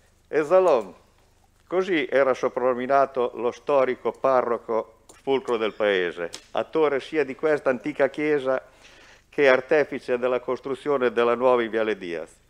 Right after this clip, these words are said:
il compianto Don Alfredo Montebelli.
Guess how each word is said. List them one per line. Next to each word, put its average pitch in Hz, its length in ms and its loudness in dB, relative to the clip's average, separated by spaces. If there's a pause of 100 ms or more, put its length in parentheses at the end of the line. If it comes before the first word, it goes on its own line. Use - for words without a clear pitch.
(280)
il 117 120 -6
compianto 139 720 -2
Don 131 320 0
Alfredo 123 520 -4
Montebelli. 85 680 -6